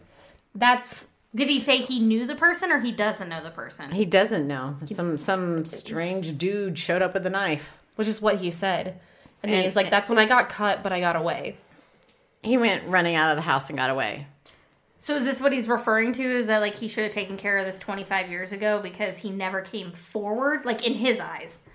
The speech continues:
Speaker 3: Okay, anybody, <laughs> I'm sorry, but to relive this and to know who he was in high school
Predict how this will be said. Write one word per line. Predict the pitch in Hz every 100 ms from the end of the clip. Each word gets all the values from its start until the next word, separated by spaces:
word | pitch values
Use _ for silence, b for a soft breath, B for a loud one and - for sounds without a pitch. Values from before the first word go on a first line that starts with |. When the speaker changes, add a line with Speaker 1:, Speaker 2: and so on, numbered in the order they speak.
| B B B B B -
Speaker 3:
Okay, | 311 277 -
anybody, | 330 453 381 277 262 254 247 240 233 -
<laughs> | - - - - - - -
I'm | 453 440
sorry, | - 196 156 147 139 131 135 - b b b b b b 285
but | 277
to | 320
relive | 320 381 370 240 247 202
this | 151 143 127 143 -
and | 208 214
to |
know | 240 285 339
who | 294
he | 262 254 220
was | 196 185 -
in | 180
high | 175 190 170
school | - - 131 107 113